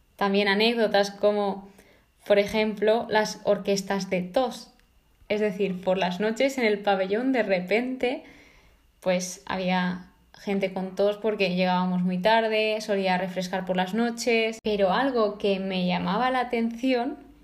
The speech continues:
era como que se respetaban los turnos. Es decir, de repente alguien tosía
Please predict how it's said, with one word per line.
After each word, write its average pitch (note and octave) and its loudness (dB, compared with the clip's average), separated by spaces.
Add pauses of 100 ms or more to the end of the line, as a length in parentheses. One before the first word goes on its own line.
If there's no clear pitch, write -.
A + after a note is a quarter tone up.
(260)
era B3+ 0 (360)
como A3+ 2
que G#3 0 (160)
se - 2
respetaban A3+ 2
los D4 0
turnos. F4 2
Es C4 6
decir, G#3 0 (320)
de A3 0
repente A3 2
alguien B3 2
tosía C#4+ -2